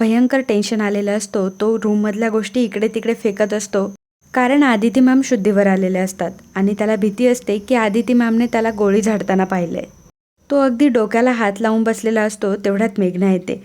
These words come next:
मेघना म्हणते की, "अहो, तुम्ही ऐकलं का? आदिती मॅम शुद्धीवर येत आहे. किती छान बातमी आहे ना ही?" विनायकला खूप राग आलेला असतो. विनायक मेघनाचा हात जोराचा पकडतो आणि वि-, तिला ओरडतो की, "माहिती आहे मला, मला सगळं माहिती आहे."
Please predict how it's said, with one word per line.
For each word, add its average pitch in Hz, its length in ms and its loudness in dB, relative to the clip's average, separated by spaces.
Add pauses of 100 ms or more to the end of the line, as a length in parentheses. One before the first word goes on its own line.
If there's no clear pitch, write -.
(120)
मेघना 202 360 2
म्हणते 240 320 4
की, 240 140 0
"अहो, 254 160 2
तुम्ही 262 240 2
ऐकलं 226 340 0
का? 233 220 -2 (400)
आदिती 208 380 -2
मॅम 247 200 4
शुद्धीवर 240 540 2
येत 214 200 2
आहे. 196 140 -2 (100)
किती 254 180 0 (100)
छान 247 220 2
बातमी 262 320 2
आहे 262 80 4
ना 247 100 2
ही?" 285 240 2 (540)
विनायकला 240 540 0
खूप 262 260 -4
राग 240 200 0
आलेला 240 320 2
असतो. 233 360 0
विनायक 214 500 -2
मेघनाचा 208 440 -2
हात 220 300 -4
जोराचा 196 400 0
पकडतो 208 420 -4
आणि 208 220 0
वि-, 208 400 -6
तिला 214 220 -2
ओरडतो 214 640 0
की, 262 80 0
"माहिती 214 480 0
आहे 214 60 0
मला, 175 280 -2 (380)
मला 214 160 -4
सगळं 220 440 -2
माहिती 190 480 -2
आहे." - 80 -10